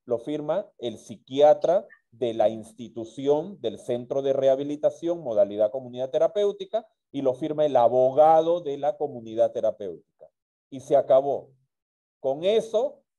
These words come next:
van hasta con serenazgo, van con un patrullero y lo agarran de la mecha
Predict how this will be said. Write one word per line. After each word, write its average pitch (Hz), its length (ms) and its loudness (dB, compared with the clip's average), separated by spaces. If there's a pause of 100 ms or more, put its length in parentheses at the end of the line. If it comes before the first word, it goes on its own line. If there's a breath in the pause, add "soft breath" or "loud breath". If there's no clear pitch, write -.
(180)
van 151 340 -4
hasta 151 280 -2
con 120 200 -4
serenazgo, 139 840 -4
van 143 200 -4
con 139 180 -4
un 151 140 -12
patrullero 160 680 -2
y 143 40 -10
lo 123 120 2
agarran 139 340 2
de 139 100 -6
la 139 120 2
mecha 165 340 -8